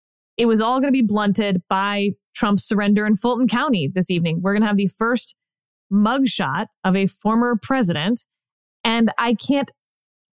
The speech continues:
begin to imagine the amount of money that the Trump campaign is gonna bring in with mugshot-related merchandise over the next few weeks. So just, you know, hold on to your horses for that one. Um,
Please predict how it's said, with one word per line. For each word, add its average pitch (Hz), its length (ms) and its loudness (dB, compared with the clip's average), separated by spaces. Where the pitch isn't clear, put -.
begin 269 600 0
to 311 160 -2
imagine 254 640 2
the 196 120 2
amount 208 260 0
of 214 100 0
money 226 400 0
that 180 140 -2
the 196 60 -2
Trump 214 280 -2
campaign 220 460 0
is 180 100 0
gonna 190 140 0
bring 208 320 0
in 202 280 0
with 180 180 -2
mugshot-related 202 1200 0
merchandise 170 1000 -2
over 190 240 2
the 180 80 0
next 175 300 -2
few 185 220 0
weeks. 170 560 -4
So 202 340 0
just, 196 380 0
you 254 120 0
know, 185 280 0
hold 220 360 0
on 233 180 2
to 226 40 0
your 214 140 0
horses 233 420 0
for 208 140 -4
that 214 240 -2
one. 170 300 -2
Um, 240 300 -2